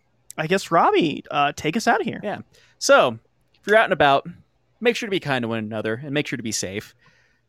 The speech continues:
Speaker 2: Make sure to wash your hands for at least twenty seconds. Make sure to stay six feet apart. Wear a mask if you're out in public. If you can, get vaccinated. But if not, make sure to stay home,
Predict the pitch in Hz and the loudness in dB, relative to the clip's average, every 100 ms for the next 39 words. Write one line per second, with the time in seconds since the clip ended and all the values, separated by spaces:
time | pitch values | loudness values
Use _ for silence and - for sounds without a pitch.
0 | _ 202 233 233 208 175 156 139 131 113 | _ 0 0 4 4 4 4 0 -2 -4
1 | 101 113 - 110 - 98 104 - 107 - | -8 -10 -10 -10 -8 -10 -12 -14 -12 -12
2 | 117 - 113 - 127 - 139 - 120 113 | -12 -6 -6 -4 -8 -6 -6 -2 0 0
3 | - _ - _ _ - 165 202 170 160 | -2 _ -20 _ _ 2 6 6 4 2
4 | - 156 143 147 127 139 139 147 147 - | 0 -6 0 2 2 0 -2 0 -2 -2
5 | - 160 170 170 170 165 165 165 160 147 | -8 -6 -4 -4 0 0 0 0 -2 2
6 | 143 - 156 143 143 143 _ _ _ _ | 2 0 -2 2 2 0 _ _ _ _
7 | _ _ _ _ 247 262 - 247 170 - | _ _ _ _ 4 4 4 4 4 2
8 | 143 - _ 185 - 180 160 240 214 175 | -8 -16 _ -4 0 -2 2 6 6 6
9 | 156 151 151 139 | 6 6 2 -6